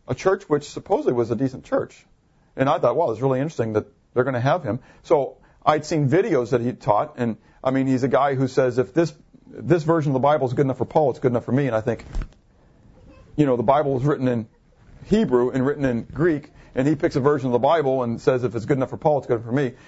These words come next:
And I'm thinking, "This guy can't be for real," you know, and that a church locally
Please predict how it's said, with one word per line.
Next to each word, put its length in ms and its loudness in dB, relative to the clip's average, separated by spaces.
And 100 2
I'm 120 0
thinking, 160 0
"This 120 0
guy 160 2
can't 260 -4
be 220 0
for 140 2
real," 380 0
you 120 2
know, 280 0
and 240 0
that 140 4
a 60 0
church 360 0
locally 540 2